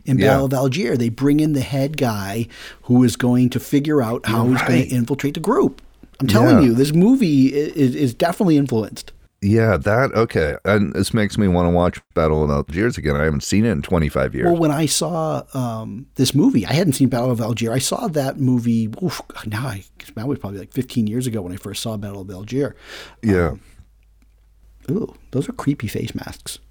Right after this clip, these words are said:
Speaker 2: They are.
Speaker 1: Now, see, it's hard. Like, they're,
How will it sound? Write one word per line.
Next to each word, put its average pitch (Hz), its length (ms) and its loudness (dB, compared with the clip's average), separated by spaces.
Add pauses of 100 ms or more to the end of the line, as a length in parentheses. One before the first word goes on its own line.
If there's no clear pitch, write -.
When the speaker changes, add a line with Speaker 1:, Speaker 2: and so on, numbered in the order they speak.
(340)
Speaker 2:
They 113 180 0
are. 113 320 -4 (1700)
Speaker 1:
Now, 123 80 0
see, 165 160 -4
it's 156 120 -4
hard. 160 280 2
Like, 131 160 0
they're, 143 100 0